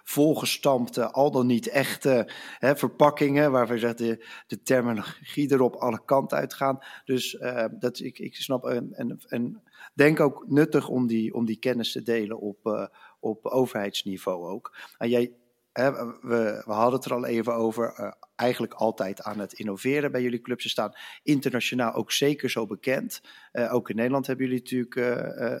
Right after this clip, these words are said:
toffe nieuwe dingen gedaan. Zie jij nog,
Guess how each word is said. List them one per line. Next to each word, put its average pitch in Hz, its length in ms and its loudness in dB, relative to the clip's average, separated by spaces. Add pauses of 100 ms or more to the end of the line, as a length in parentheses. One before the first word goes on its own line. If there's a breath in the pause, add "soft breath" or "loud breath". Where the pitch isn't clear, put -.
(140)
toffe 120 300 -6
nieuwe 120 220 -2
dingen 120 260 0
gedaan. 117 380 -2 (260 loud breath)
Zie - 260 -2
jij 151 220 6
nog, 139 240 2